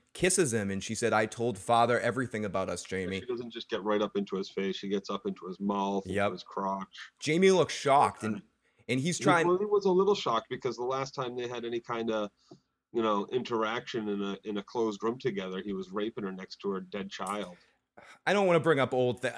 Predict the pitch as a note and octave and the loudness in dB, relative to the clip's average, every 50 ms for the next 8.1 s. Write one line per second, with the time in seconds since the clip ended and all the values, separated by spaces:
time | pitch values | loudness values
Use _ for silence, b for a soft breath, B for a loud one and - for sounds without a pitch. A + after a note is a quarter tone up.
0 | B2+ - - - C#3+ C#3 - _ _ _ _ - D#3 E3 E3 - - F#3 F3+ E3+ | -8 -8 -6 -6 -6 -6 -8 _ _ _ _ 2 2 2 2 2 0 2 2 0
1 | C#3+ - b b b b - D3 D3+ B2 A2 D3 D3 C#3+ C#3+ C#3 C#3 C3+ C3 - | -4 -8 b b b b -2 -2 0 0 2 2 4 4 4 2 0 -2 -2 -2
2 | - C#3+ A#2+ - A2+ A2+ A#2+ A2+ _ _ _ _ _ _ _ _ - C3+ E3+ D3 | -2 -4 -4 -4 -8 -8 -8 -10 _ _ _ _ _ _ _ _ -2 2 2 2
3 | - - - - F#3 D#3+ - - b b b b b b b b _ _ _ _ | 2 0 0 0 0 0 0 -8 b b b b b b b b _ _ _ _
4 | _ _ _ _ - E3+ E3+ - - - _ - - - - E3 F3+ F#3+ G#3 G3 | _ _ _ _ -6 -6 -6 -6 -6 -10 _ -14 -10 -4 2 6 8 8 8 8
5 | G3 F3+ C#3 F3+ E3+ D#3+ D3 - C#3 C#3+ D3 E3 F3+ F3 F3 D#3+ - D3+ B2+ B2 | 8 8 8 8 8 8 8 8 8 8 8 8 10 8 6 6 8 8 6 6
6 | - A#2 A2 - G#2 F2 G2 F2 G2 F#2 F2+ F#2 F2 A2 A2 G#2+ - - - - | 6 4 0 0 0 -4 -2 -2 -2 -2 -2 0 2 2 2 2 0 -2 0 0
7 | D3 D#3 - F#3+ E3+ - E3+ D#3 C3 D#3 D3+ C#3+ C#3 C#3 C3 A#2 B2 B2 C3+ C3 | 2 4 4 2 2 2 0 0 4 4 4 4 4 2 -2 -4 -6 -4 -4 -2
8 | B2 B2+ | -2 -4